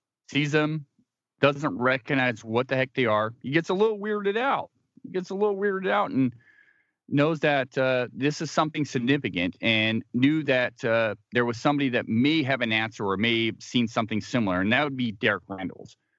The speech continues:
Derek Randalls is a landscaper by trade. He had done work for this guy, I think, ten years prior, until he invited Derek out there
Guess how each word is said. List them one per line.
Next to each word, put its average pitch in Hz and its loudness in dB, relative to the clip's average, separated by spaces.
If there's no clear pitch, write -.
Derek 131 2
Randalls 120 0
is 104 -8
a 104 -2
landscaper 107 -2
by 104 2
trade. 113 -2
He 117 -2
had 104 0
done 107 0
work 110 0
for 135 -4
this 113 -2
guy, 104 0
I 95 -6
think, 101 -6
ten 117 -2
years 107 -2
prior, 143 0
until 117 0
he 123 2
invited 120 0
Derek 117 2
out 113 0
there 113 2